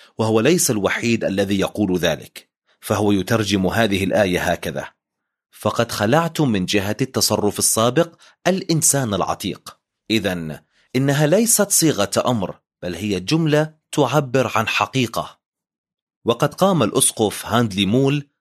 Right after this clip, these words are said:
قبل وقت طويل بترجمة هذه الآية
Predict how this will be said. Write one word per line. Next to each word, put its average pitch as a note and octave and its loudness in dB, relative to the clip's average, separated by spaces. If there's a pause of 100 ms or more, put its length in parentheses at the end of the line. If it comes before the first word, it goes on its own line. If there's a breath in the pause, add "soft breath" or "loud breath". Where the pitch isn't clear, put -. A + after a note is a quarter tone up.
(120)
قبل F2 -2
وقت G#2 -2
طويل A2 0
بترجمة F#2 -2
هذه F#2 0
الآية G2+ 0